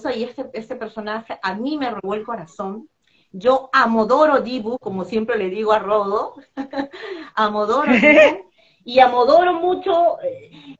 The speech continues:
Speaker 1: eh, tú, tú no sabes, como si fuera una niñita que recibe su regalo, y este, el año pasado Rodo me trajo este regalito,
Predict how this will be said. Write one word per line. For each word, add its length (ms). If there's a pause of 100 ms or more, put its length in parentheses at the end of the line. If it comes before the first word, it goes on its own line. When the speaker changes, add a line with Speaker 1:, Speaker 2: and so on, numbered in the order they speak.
Speaker 1:
eh, 260 (100)
tú, 140
tú 160
no 160
sabes, 280
como 320
si 100
fuera 180
una 140
niñita 520
que 120
recibe 360
su 80
regalo, 480
y 180
este, 460
el 80
año 200
pasado 440
Rodo 280
me 100
trajo 360
este 280
regalito, 760